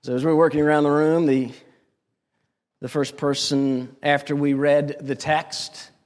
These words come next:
because it is about judgment and it is about sin, the first person, and I, I think I'm, I'm going in the right order. I won't tell you who they are.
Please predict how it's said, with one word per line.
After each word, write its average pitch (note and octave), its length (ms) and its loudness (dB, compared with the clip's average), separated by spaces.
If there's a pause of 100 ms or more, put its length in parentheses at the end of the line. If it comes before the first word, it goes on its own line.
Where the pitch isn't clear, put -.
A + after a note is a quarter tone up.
(1160)
because C3+ 220 -4
it C#3 100 -2
is C#3 100 -4
about C3 240 -2
judgment B2+ 460 -6
and B2+ 80 -8
it B2+ 40 -6
is C3 100 -6
about B2 260 -2
sin, C#3+ 520 0 (580)
the C#3+ 80 -4
first D#3 260 -2
person, D3 560 -4
and D3 100 -8
I, D#3 160 -6
I D#3+ 40 -8
think A3+ 220 -6
I'm, B2+ 360 -6
I'm C3+ 100 -6
going C3 220 -6
in A#2+ 80 -8
the A#2 80 -10
right A2+ 180 -8
order. A2+ 300 -14 (1400)
I C#3+ 80 -2
won't B2+ 180 -4
tell C#3+ 100 -6
you B2 120 -6
who B2 80 -8
they A2+ 140 -6
are. G2 300 -10